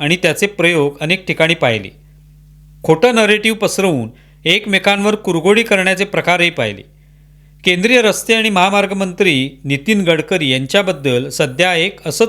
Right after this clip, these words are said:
नरेटिव्ह पसरवण्याचा प्रयत्न झाला आहे. ऑटोमोबाईल मॅन्युफॅक्चरर्स सोसायटीच्या वार्षिक अधिवेशनात पेट्रोलमध्ये इथेनॉल मिसळण्याबाबतच्या चिंतांबद्दल बोलताना गडकरी यांनी या नरेटिव्हबद्दल सांगितलं.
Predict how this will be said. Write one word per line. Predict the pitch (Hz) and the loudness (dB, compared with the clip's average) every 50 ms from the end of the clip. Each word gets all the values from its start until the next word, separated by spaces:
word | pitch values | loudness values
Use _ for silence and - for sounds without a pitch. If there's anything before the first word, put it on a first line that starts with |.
| 220 | 0
नरेटिव्ह | 175 160 156 156 175 165 185 190 185 | 0 0 2 2 2 0 0 -4 -4
पसरवण्याचा | 185 165 - 160 175 165 160 156 175 180 | -4 -6 -4 -2 -2 -2 -2 -2 -2 -2
प्रयत्न | 170 165 156 151 147 - - 165 | -2 0 -2 -2 -2 -2 -6 -4
झाला | 139 147 131 117 101 | 0 0 0 0 -2
आहे. | 92 - - - - - - - - - - - - - - - - - - - - - - - | -4 -8 -14 -20 -20 -20 -20 -20 -20 -20 -20 -20 -20 -20 -20 -20 -20 -20 -20 -20 -20 -12 -4 0
ऑटोमोबाईल | 165 165 160 226 240 247 240 220 202 226 226 233 226 | 0 2 4 4 4 4 4 2 2 2 2 2 0
मॅन्युफॅक्चरर्स | 196 175 170 180 208 208 - 202 196 - - 214 208 196 185 147 131 135 - - - - - - - 151 | 0 0 0 0 0 0 0 -2 -2 -2 0 0 4 4 4 2 2 -2 -6 -8 -12 -16 -16 -10 -8 -8
सोसायटीच्या | - - - 180 170 147 - 196 208 220 202 214 196 - 208 202 208 208 202 - | -6 -6 -4 -2 -2 0 2 2 0 0 -2 -4 -2 0 0 0 0 0 -4 -4
वार्षिक | 143 143 143 147 143 - - 233 208 202 | 0 0 0 0 0 -2 -2 -2 0 0
अधिवेशनात | 175 156 185 180 170 156 - - 143 120 107 104 - - - - - - - - - - | 0 0 0 -2 -2 -4 -4 -6 -6 -6 -6 -8 -12 -18 -20 -20 -20 -20 -20 -12 -4 -2
पेट्रोलमध्ये | 170 156 - - 214 233 247 247 226 240 214 190 233 220 | -2 -2 0 2 2 2 2 2 0 -2 -2 0 0 -2
इथेनॉल | 175 - - 196 202 202 214 214 208 | 0 0 -2 -2 0 2 2 0 0
मिसळण्याबाबतच्या | 185 175 156 - 190 190 185 190 196 180 170 160 151 180 175 - - - 147 131 127 127 - - - - - | -2 -4 -2 0 0 0 2 2 0 2 2 4 4 4 2 2 0 0 0 2 0 0 -4 -8 -12 -6 -2
चिंतांबद्दल | 180 160 151 151 139 196 208 208 196 170 165 139 127 123 127 123 127 135 - - - - - | -2 -2 -2 0 0 0 0 2 2 0 -2 -2 0 0 0 0 0 -2 -6 -14 -20 -10 -4
बोलताना | 127 143 143 143 139 185 185 165 131 107 104 - - _ - _ _ _ _ - 127 | 0 0 0 2 2 0 0 0 0 -4 -6 -12 -20 _ -20 _ _ _ _ -4 -2
गडकरी | 143 143 139 143 202 208 214 | 0 0 0 2 0 2 2
यांनी | 202 180 160 160 175 185 | 2 0 0 0 0 0
या | 180 170 | 0 0
नरेटिव्हबद्दल | 165 156 151 156 160 175 170 185 175 156 160 143 131 160 156 | 0 0 0 0 2 0 0 -2 -4 -4 -4 -4 -2 -2 -2
सांगितलं. | 143 - 131 110 101 101 - - - | -2 -4 -8 -8 -8 -12 -14 -18 -20